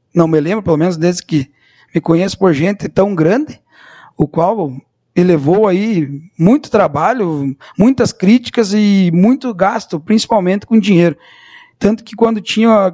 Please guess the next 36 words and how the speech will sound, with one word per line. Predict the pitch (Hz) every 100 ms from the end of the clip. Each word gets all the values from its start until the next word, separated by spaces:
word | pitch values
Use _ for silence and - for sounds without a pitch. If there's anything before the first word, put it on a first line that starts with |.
| -
o, | 180 175
a, | 165 160 151
o | 151
Bolsa | 156 202 202
Família, | - 175 170 214
que | 190
é | 165
um | 151 139
programa | 165 165 185 165 135 - - _
que | - 165 147 127 _ _ _
foi | - 180
criado | 170 175 180
lá | 180
atrás | - 175 214 160
e |
implementado, | 160 170 165 160 151 165 190
bastante | 170 147 - 202 -
focado | - 156 156 180 190
no |
governo | 165 165 170 143
Lula, | 190 233
de | 165
cento | 139 - 196 -
e | 156
noventa | 151 170 175
reais, | 143 165 214 - _ _ -
Bolsonaro | 180 175 175 185
passou | 196 175 196
pra | 208
seiscentos | 190 190 156 190 233 220
reais, | 160 214
que | -
foi | 170
o |
Auxílio | 151 - 180 170
Brasil, | 156 139 214